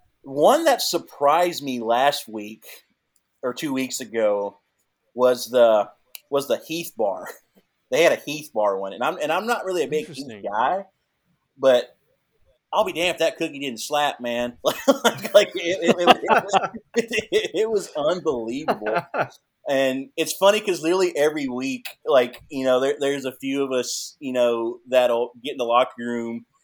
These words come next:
Speaker 1: and we'll, we're literally just excited about what Crumbl has that week, and we're just waiting to get out of practice <laughs> so we can go to Crumbl and, and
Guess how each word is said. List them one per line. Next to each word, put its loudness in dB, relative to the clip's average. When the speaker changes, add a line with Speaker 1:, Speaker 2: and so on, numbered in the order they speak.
Speaker 1:
and 0
we'll, -4
we're 2
literally 2
just -8
excited 0
about 4
what 4
Crumbl 2
has 6
that 2
week, -10
and -6
we're -2
just -10
waiting 0
to -10
get -4
out 6
of -6
practice 0
<laughs> -
so -6
we 2
can -10
go 4
to -2
Crumbl -2
and, -12
and -6